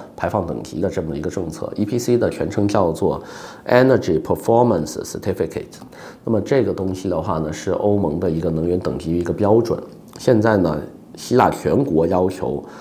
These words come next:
二零二，二零三零年之前，所有的住宅类要达到亿级。二零三三年之前呢，所有的住宅要达到 D 级的这个能源等级排放标准，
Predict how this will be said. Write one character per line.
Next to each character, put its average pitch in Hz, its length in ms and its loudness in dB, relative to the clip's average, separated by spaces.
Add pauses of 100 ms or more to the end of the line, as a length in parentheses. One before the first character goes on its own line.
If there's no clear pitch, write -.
(140)
二 123 140 4
零 104 160 2
二， 117 180 4 (220)
二 135 180 6
零 90 200 2
三 160 480 2
零 92 180 2
年 82 200 2
之 90 160 -4
前， - 280 -8 (320)
所 - 240 0
有 101 100 4
的 80 100 0
住 101 300 2
宅 76 200 -4
类 82 160 0
要 82 140 0
达 80 200 -4
到 85 180 0
亿 135 200 2
级。 - 280 -8 (540)
二 131 120 6
零 110 180 4
三 151 220 4
三 151 180 2
年 85 200 2
之 87 180 -2
前 76 220 -4
呢， 76 160 -4 (240)
所 - 200 2
有 92 40 4
的 85 100 4
住 107 260 2
宅 76 360 -2
要 90 140 0
达 78 220 -6
到 78 140 -2
D 143 260 2
级 - 340 -10 (260)
的 73 240 -6 (260)
这 85 100 -2
个 76 80 0
能 73 160 -2
源 80 100 0
等 78 120 -6
级 - 100 -10
排 80 160 -6
放 80 120 -2
标 78 140 -4
准， - 160 -8